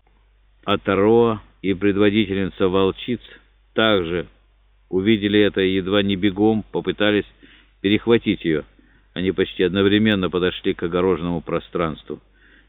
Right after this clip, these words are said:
Чуть позже подоспела и шаманша. Сквозь щели забора Эйла видела устремлённые на неё глаза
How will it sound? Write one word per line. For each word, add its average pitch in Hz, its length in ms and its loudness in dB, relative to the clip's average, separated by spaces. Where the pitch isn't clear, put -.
Чуть 90 200 -4
позже 107 540 0
подоспела 92 560 -2
и 87 80 0
шаманша. 87 760 -4
Сквозь 82 280 -4
щели 107 240 2
забора 98 560 2
Эйла 98 400 0
видела 98 380 0
устремлённые 95 680 -2
на 95 140 -2
неё 92 280 2
глаза 90 600 0